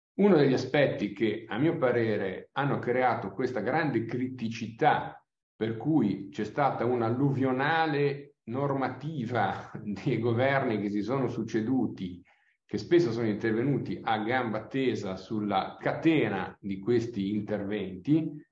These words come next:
è stato il problema che la spesa pubblica era fuori controllo. Questo problema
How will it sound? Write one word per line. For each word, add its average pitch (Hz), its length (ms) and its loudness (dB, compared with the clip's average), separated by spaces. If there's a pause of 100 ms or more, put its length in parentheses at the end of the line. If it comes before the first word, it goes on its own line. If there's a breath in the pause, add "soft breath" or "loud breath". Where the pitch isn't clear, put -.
(460)
è 160 60 2
stato 151 320 2
il 117 60 2
problema 123 720 2
che 117 300 -2
la 123 140 -4
spesa 131 340 0 (220)
pubblica 110 880 -2
era 117 580 2 (600)
fuori 147 280 6
controllo. 98 520 -6 (920)
Questo 208 320 4
problema 131 720 0